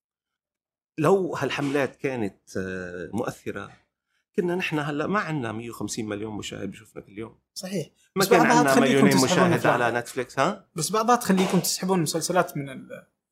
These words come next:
Speaker 2: أو تخلي-،
Speaker 1: طبعا.
Speaker 2: إيه.
Speaker 1: لا، في مرات نحن بنغلط. اللي بيشتغل بيغلط. وإذا غلطان بسرعة غلطي، غلط آخر.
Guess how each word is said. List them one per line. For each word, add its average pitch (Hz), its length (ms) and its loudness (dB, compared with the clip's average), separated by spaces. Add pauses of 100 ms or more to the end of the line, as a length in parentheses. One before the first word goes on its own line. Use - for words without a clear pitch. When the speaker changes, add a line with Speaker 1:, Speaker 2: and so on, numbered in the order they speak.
(280)
Speaker 2:
أو 170 120 6
تخلي-، 170 220 6
Speaker 1:
طبعا. 170 420 4
Speaker 2:
إيه. 170 320 -8
Speaker 1:
لا، - 180 -6
في 120 160 4
مرات 107 400 0
نحن 147 160 -2
بنغلط. 185 520 -2 (1040)
اللي 120 120 0
بيشتغل 160 400 0
بيغلط. 196 540 -4 (1500)
وإذا 147 280 0
غلطان 147 440 2
بسرعة 160 360 2
غلطي، 196 500 -2
غلط 214 320 0
آخر. 185 500 0